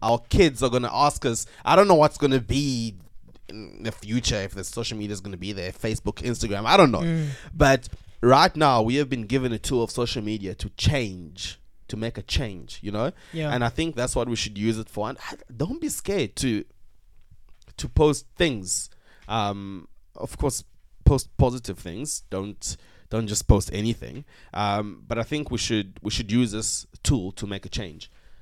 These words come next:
Speaker 1: in the way we live.
Speaker 2: Okay, so
Speaker 1: Yeah.
Speaker 2: so when you say, um, post positive things, can you speak to how do you personally, like, understand social media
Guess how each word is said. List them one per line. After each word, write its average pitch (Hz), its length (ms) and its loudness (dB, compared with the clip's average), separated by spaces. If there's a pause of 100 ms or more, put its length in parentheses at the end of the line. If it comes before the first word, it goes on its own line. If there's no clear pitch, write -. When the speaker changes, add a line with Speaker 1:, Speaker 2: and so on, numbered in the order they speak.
(120)
Speaker 1:
in 104 80 -12
the 101 80 -4
way 92 120 -4
we 87 120 -8
live. 76 320 -12 (560)
Speaker 2:
Okay, 151 320 -6
so 196 220 -2
Speaker 1:
Yeah. 202 60 -6 (100)
Speaker 2:
so - 160 -4
when 208 100 -2
you 208 80 -2
say, 226 300 -2
um, 175 600 -4
post 180 320 -2
positive 165 480 -4
things, 147 460 -10
can 175 160 0
you 190 100 2
speak 214 300 -4
to 165 280 -2 (240)
how 175 160 0
do 190 120 2
you 196 180 0
personally, 175 840 4
like, 151 320 -6
understand 160 580 -8
social 160 260 -8
media 143 340 -6